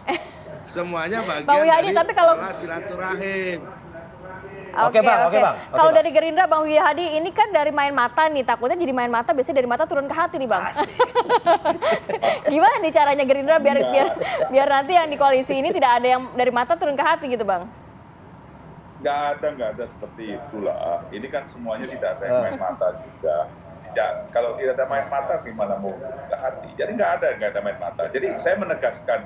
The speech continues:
Speaker 4: kembali bahwa apa yang sudah dibangun antara Gerindra dan P K B itu dengan surat, dengan kita sudah menandatangani bersama bahwa penentuan daripada cawapres itu adalah dari penentuan yang dilakukan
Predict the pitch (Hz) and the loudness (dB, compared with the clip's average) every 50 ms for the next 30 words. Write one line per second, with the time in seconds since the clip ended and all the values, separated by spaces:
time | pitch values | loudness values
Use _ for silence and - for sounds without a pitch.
0 | 104 107 101 90 78 - - - - - - - - 113 - - - - - - | -6 -4 -2 -2 -2 -4 -6 -10 -10 -10 -10 -10 -10 -10 -10 -10 -10 -12 -14 -12
1 | - - - - 120 117 110 107 107 104 120 123 123 - - - - - - - | -12 -12 -6 -2 0 0 0 -2 -4 -2 -2 -2 -2 -2 -6 -12 -18 -20 -20 -20
2 | - - 120 131 - - 170 180 180 170 156 - - 139 127 120 107 113 107 - | -14 -8 -8 -8 -6 -4 -4 -4 -4 -4 -6 -8 -6 -6 -6 -4 -4 -6 -6 -6
3 | 110 107 107 110 110 104 - 107 104 104 101 104 101 98 - 98 101 101 95 95 | -6 -6 -6 -6 -8 -8 -8 -8 -8 -6 -4 -4 -4 -4 -4 -6 -6 -6 -6 -2
4 | 92 95 90 95 87 82 80 87 80 - 82 82 - - - 87 80 - - - | -2 -2 -2 -2 -4 -6 -6 -8 -6 -4 -4 -4 -4 -4 -6 -8 -8 -8 -8 -10
5 | - - 98 104 117 131 151 160 120 113 98 95 - - - 95 92 92 - - | -8 -4 -2 0 0 0 0 0 -2 -2 -4 -4 -6 -6 -6 -4 -2 -2 -2 -4
6 | - - - 92 - - - - - - - - - - - - - - 90 - | -6 -6 -4 -4 -4 -4 -4 -8 -10 -6 -2 -2 -2 -2 -4 -8 -6 -6 -6 -6
7 | - - 85 87 85 85 - 90 87 85 85 87 - - 95 - - 117 131 - | -6 -6 -4 -4 -4 -2 -4 -4 -4 -4 -8 -8 -8 -10 -8 -2 0 0 0 0
8 | 151 - 85 87 - - - - - - - - - 104 101 - - - - 151 | -2 -4 -6 -6 -8 -10 -14 -16 -16 -10 -4 0 0 0 0 0 -6 -10 -6 -2
9 | 151 175 202 202 - - - 143 139 135 127 123 117 - - 156 175 196 214 220 | -2 -2 -2 -2 -6 -6 -6 -6 -6 -6 -10 -10 -12 -12 -8 -4 -2 0 0 0
10 | 208 190 175 147 123 120 110 - - - 107 - 101 101 101 - 104 98 92 87 | -2 -2 -4 -4 -4 -4 -4 -4 -4 -4 -4 -4 -4 -4 -4 -4 -4 -2 -2 -2
11 | - 98 95 87 - - - - - 120 - - - 170 175 - - 135 123 117 | -4 -4 -6 -6 -6 -6 -8 -10 -10 -10 -10 -10 -8 -8 -6 -4 -2 -2 -2 -2
12 | 120 113 131 147 156 - - - - 120 - - - - - - - - - 123 | -2 -2 -2 -2 -2 -2 -4 -6 -4 -4 -6 -10 -12 -18 -20 -20 -14 -6 -4 -2
13 | 120 127 123 120 120 - 131 143 156 156 156 147 127 117 113 110 107 104 - - | -2 -2 -4 -6 -4 -4 0 0 0 0 -2 -4 -8 -6 -4 -4 -4 -4 -4 -6
14 | - - 131 131 - | -8 -4 -4 -4 -4